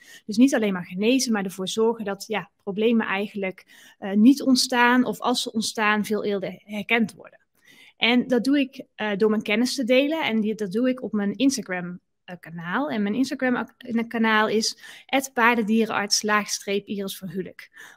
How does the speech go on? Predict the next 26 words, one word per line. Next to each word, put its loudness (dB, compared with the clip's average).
Ondertussen 2
heb 2
ik -4
daar, 0
eh, -2
heel 4
veel 2
volgers 0
en, -2
eh, -2
dat -2
is -2
hartstikke -4
leuk, 2
want, -8
eh, -8
dan -6
kunnen 0
we 0
op -4
die 2
manier 4
heel 0
veel -8
paarden -2
helpen. -10